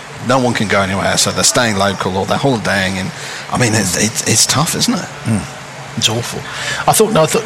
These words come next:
Speaker 2: just on your, your question, I think Emma was, was great and finally got some admission and, and answered a straight question about the government not really having a,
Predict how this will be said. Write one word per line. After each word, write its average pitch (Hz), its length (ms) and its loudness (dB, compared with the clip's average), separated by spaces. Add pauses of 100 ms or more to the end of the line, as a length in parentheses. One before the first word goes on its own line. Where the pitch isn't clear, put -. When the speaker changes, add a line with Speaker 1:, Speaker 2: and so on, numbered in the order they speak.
Speaker 2:
just 156 200 2
on 143 80 4
your, 131 140 4 (120)
your 123 100 0
question, 151 300 2
I 110 60 2
think 117 180 -2
Emma 127 180 4
was, 101 280 2 (120)
was 104 160 0 (120)
great 117 240 2
and - 100 -2
finally 127 340 4
got - 240 0
some 101 360 2 (880)
admission 120 540 4
and, 110 260 4
and 123 100 4
answered 120 280 4
a 113 40 0
straight 123 260 2
question 117 380 2
about 113 340 2
the 120 80 0
government 113 300 2
not 131 180 4
really 104 120 2
having 104 200 2
a, 104 60 2